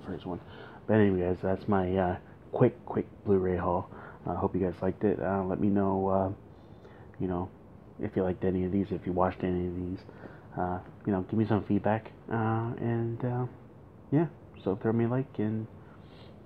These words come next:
if you have not yet subscribed, please do, 'cause I always love you guys. And I'm very close to getting a hundred subscribers. I think I'm at,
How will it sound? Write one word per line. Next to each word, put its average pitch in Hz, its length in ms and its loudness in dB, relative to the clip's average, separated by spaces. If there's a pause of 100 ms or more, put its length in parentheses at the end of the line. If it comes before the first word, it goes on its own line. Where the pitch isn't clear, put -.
(160)
if 87 120 -4
you 104 80 6
have 101 80 6
not 101 180 2
yet 104 160 0
subscribed, 117 400 -2 (100)
please 98 180 0
do, 123 140 4
'cause 98 160 -6
I 92 80 0
always 101 180 0
love 107 140 0
you 104 80 2
guys. 98 200 -4 (440)
And 98 140 2
I'm 90 120 -2 (200)
very 104 240 4
close 95 340 -6
to 92 60 -8
getting 98 320 0
a 95 40 -2
hundred 98 340 -2
subscribers. 110 500 -2
I 104 120 2
think 107 240 2
I'm 113 160 2
at, 98 200 0